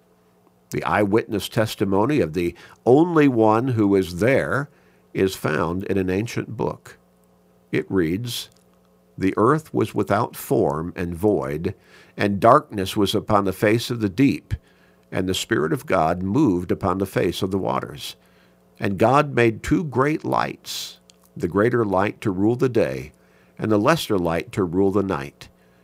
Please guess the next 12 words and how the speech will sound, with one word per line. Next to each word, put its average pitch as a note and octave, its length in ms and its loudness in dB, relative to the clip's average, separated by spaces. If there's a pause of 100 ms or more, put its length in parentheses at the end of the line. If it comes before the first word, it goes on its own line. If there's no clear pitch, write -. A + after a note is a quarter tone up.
(420)
He A2+ 160 0
made G#2 300 2
the G2 80 -4
stars E2 480 -2
also." E2+ 560 -4 (560)
Genesis G2 440 -4
chapter A#2+ 380 -4
one, F#2+ 400 -2
verses F2 300 -6
two F2+ 240 -4
through F#2+ 160 -8
sixteen. - 720 -8